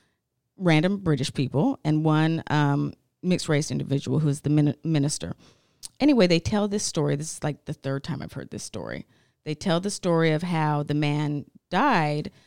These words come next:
The man died because his wife, um, thought that he was seeing someone else, or wait, that's not the story. His wife thought he was seeing someone else and she died of a broken heart.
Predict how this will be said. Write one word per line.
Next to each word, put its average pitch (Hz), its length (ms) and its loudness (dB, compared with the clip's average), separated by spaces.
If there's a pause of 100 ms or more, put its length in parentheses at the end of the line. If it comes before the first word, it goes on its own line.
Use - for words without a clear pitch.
(180)
The 156 80 -4
man 180 340 2
died 170 380 2
because 156 440 -2
his 151 220 -6
wife, 160 720 0 (420)
um, 131 600 -2 (360)
thought 170 260 4
that 160 100 0
he 170 160 -2
was 156 160 -2
seeing 165 340 -2
someone 147 380 -4
else, 165 500 0
or 117 160 -8 (100)
wait, 151 240 -10 (220)
that's 175 180 -2
not 156 120 -4
the 151 60 -6
story. 120 240 -6 (280)
His 190 200 -6
wife 202 280 2
thought 190 180 -2
he 190 160 -4
was 175 120 -4
seeing 160 220 -6
someone 160 280 -6
else 151 160 -6
and 151 80 -6
she 160 120 -6
died 143 260 -4
of 135 80 -6
a 135 60 -6
broken 151 320 -6
heart. - 280 -4